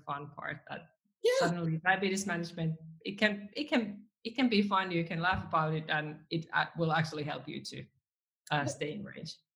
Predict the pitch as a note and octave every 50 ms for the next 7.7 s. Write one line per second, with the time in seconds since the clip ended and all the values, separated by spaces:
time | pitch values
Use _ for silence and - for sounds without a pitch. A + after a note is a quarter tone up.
0 | _ _ _ _ _ - A#3+ D4+ C#4+ D4+ - C#4+ - - D#4+ E4 D#4 C#4 C#4 C#4
1 | C4+ C4 B3 A#3+ A3+ G#3+ G3+ F#3 - - - - - - - - - - B3+ G#3+
2 | A3 G#3+ - - G3+ G3+ F#3 F3+ F3+ F3+ F3+ F#3+ F3+ E3+ F3 F3 E3+ - F3 E3+
3 | E3+ E3+ - - F3 E3 - - D#3+ - F3 E3+ E3 - - - - F#3+ F3 E3
4 | - - - _ _ - F3+ E3+ E3 D#3+ D#3+ E3 - - - _ F3+ F3+ F3 F3
5 | F3+ F3 E3+ - - _ _ _ _ _ _ _ _ _ _ _ - F#3+ G3+ G3
6 | F3+ G3+ G#3 G3 G3 D#3 - - - - - F#3 E3+ F3+ F3+ E3+ - - G3 F#3+
7 | F3+ E3+ E3+ E3 D#3+ E3+ F3+ F#3 F#3+ G3 G3+ - - -